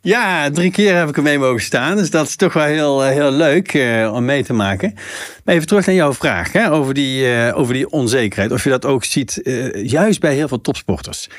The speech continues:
Hè, want vaak is, eh, is het allemaal, eh, een schreeuw om jezelf te manifesteren, om jezelf te laten zien.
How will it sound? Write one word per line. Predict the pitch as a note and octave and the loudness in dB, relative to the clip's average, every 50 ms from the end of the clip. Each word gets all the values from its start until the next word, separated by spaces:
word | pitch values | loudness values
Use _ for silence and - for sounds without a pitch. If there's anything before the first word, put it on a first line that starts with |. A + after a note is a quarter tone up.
| - - - - - | -20 -20 -20 -20 -4
Hè, | - D#3 F#3 | -2 0 2
want | E3+ C#3+ - - | 2 0 0 -2
vaak | - F3 F3 F#3+ F#3 E3+ - | -2 0 2 2 2 0 0
is, | C#3+ D3+ D#3+ D3 C3 - - - | 0 0 0 0 0 -2 -4 -2
eh, | - D#3 C3+ C3 B2+ A#2+ A#2 A2+ A2 A2 - - - - _ _ | 0 0 2 2 2 2 2 2 0 0 -2 -8 -14 -20 _ _
is | - - - - C#3 C3 | -18 -10 -4 -2 -2 -2
het | B2+ - - _ | -2 -6 -10 _
allemaal, | _ F3 G3+ G3 E3 C#3+ C#3 C#3+ D#3 D3 | _ 0 2 2 2 2 2 0 -2 -2
eh, | A#2+ C3 - - - | -2 -6 -8 -8 -6
een | - D#3 C#3+ B2+ A2+ | -4 -4 -2 -2 -4
schreeuw | - - - - C#3 B2+ B2+ D3 F3 G#3 F#3+ - - _ | -6 -6 -2 0 0 2 4 2 2 2 0 -4 -10 _
om | _ D#3+ D3 C3 D3+ | _ -2 0 2 2
jezelf | D#3+ C#3 C#3 C3+ C3 C#3+ - | 0 2 2 0 -2 -2 -2
te | - C3 | -2 -2
manifesteren, | A#2+ A#2 A2+ G#2 - - - - A#2+ G#2+ | 0 0 0 -2 -2 0 0 2 2 2
om | A2+ A#2+ | 0 0
jezelf | B2 A2+ C3+ C3 A#2 G#2 | 0 0 0 0 0 0
te | - - | -2 -2
laten | G#2+ G2+ G2 F#2 - G2+ | -2 0 -2 -2 -2 -2
zien. | - D#3 A#2+ E2 D2+ C#2+ | 0 0 -2 -2 -4 -10